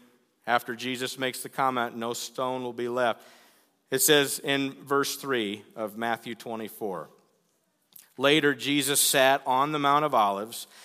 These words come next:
His disciples came to him privately and said, 'Tell us when all this will happen. What sign will signal your return and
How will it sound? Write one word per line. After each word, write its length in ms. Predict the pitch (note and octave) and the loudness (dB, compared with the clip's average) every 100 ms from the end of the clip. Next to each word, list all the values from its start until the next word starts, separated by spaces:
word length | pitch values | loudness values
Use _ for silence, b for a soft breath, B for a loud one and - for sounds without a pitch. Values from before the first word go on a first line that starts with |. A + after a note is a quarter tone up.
| B _ | B _
His 200 | D#3+ C3+ | -2 -2
disciples 640 | C3+ - D#3+ F#3 E3+ C#3 | -2 4 6 6 4 -2
came 380 | - F3+ F3+ F#3+ | -2 -2 -2 0
to 80 | D#3 | -2
him 180 | C#3+ B2 | -4 -4
privately 580 | - D3+ E3 C#3+ C3 | 0 2 2 -2 -4
and 140 | A#2+ G#2+ | -6 -4
said, 420 | - A#2 G#2 - | -4 -4 -6 -14
'Tell 400 | - - A#3+ E3+ | -10 2 4 4
us 440 | F#2+ A2+ - - - b b - | 0 -4 -8 -12 -14 b b -8
when 280 | D3+ D#3+ | -2 -2
all 360 | E3 D#3+ D#3+ E3 | 0 2 2 2
this 280 | D3+ D3 - | 0 -2 -4
will 180 | D3+ C3+ | -8 -6
happen. 520 | D#3+ C#3+ - D#2 C#2+ _ b b b b | -8 -8 -12 -16 -18 _ b b b b
What 260 | C#3 F3 G3+ | 0 2 4
sign 720 | - - F#3 F#3 G3 D3 C3+ | 0 2 4 6 6 4 0
will 140 | C3+ | -2
signal 600 | B2+ - - F#3 D3+ A2+ | -4 -4 -4 -4 -4 -6
your 200 | A2 A#2 | -4 -6
return 680 | A#2 A2+ A2+ D#3+ A2 G2 G#2 b b b _ E3 | -6 -8 -8 -6 -6 -6 -10 b b b _ -2
and 720 | F#3+ A#3 F3 A#2+ A#2+ C3+ | 2 4 4 2 -2 -6